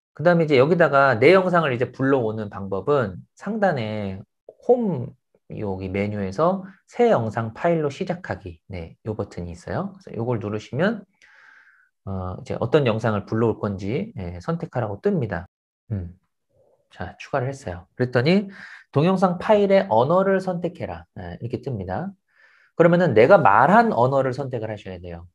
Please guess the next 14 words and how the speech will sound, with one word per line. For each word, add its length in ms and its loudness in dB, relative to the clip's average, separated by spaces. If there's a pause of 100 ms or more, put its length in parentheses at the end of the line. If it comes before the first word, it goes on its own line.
어, 340 -12
내가 220 -4
한국어로 480 2
말했으면 720 -4 (500)
여기서 300 4
영어를 340 4
선택한다고 600 -2
해서 160 -4
바로 220 0
번역이 320 -4
되는 200 -8
게 80 -10
아니에요. 380 -12
어, 60 -14